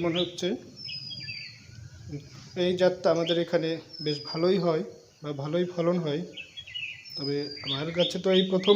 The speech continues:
ফুল, এখনও ফল হয়নি, তবে আমি এ সম্বন্ধে বলতে পারবো না।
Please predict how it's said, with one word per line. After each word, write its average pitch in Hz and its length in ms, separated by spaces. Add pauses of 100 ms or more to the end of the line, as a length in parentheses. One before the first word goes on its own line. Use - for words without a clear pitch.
ফুল, 202 180 (520)
এখনও 175 220 (100)
ফল 180 140 (100)
হয়নি, 175 240 (720)
তবে 151 220
আমি 156 160
এ 160 100
সম্বন্ধে 165 300 (100)
বলতে 160 260
পারবো 175 260
না। 165 60